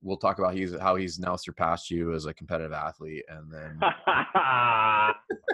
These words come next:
Speaker 1: <laughs> and then, uh, and then I
Speaker 2: You
Speaker 1: think it'd be cool
Speaker 2: dick.
Speaker 1: to, <laughs> I think it'd be cool to have you guys both on. So, um,
Speaker 2: Yeah.
Speaker 1: we'll,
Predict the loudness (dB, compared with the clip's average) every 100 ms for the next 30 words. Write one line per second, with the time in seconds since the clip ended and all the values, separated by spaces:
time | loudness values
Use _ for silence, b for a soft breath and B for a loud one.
0 | -4 -6 -6 -10 -18 -20 -20 _ 2 4
1 | 6 4 8 6 6 4 6 6 6 6
2 | 4 4 6 6 4 -10 -20 -4 -4 0
3 | 0 0 0 2 2 2 0 4 6 6
4 | 6 2 -2 -2 -6 -6 -8 -10 -10 -8
5 | -6 -8 -6 -6 -6 -10 0 0 0 -4
6 | _ _ _ _ -14